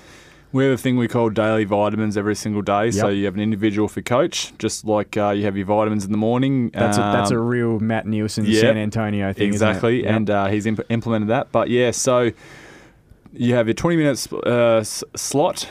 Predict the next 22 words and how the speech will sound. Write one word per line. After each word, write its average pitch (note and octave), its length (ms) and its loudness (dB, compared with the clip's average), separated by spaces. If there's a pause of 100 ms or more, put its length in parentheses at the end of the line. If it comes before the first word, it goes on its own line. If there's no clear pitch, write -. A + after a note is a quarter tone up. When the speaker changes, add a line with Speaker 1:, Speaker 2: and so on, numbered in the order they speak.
Speaker 1:
Unfortunately, A#2+ 500 0
Damo's A2 600 0
slot G#2 420 -4
got G2+ 180 0
trimmed G#2+ 240 -2
down G#2 200 -2
to G#2+ 60 -4
about G2 240 -2
four A2 320 0
minutes G2+ 300 -4
because, G2 340 -4
yes, G2+ 280 0
as, G2+ 340 -6
as F#2 300 -4
Br-, - 160 -6
<laughs> - 40 -10
as A2 380 -2
Damo A2+ 240 0
had G2+ 300 -2
alluded B2+ 400 2
us, D3+ 220 0
he, A2+ 460 -2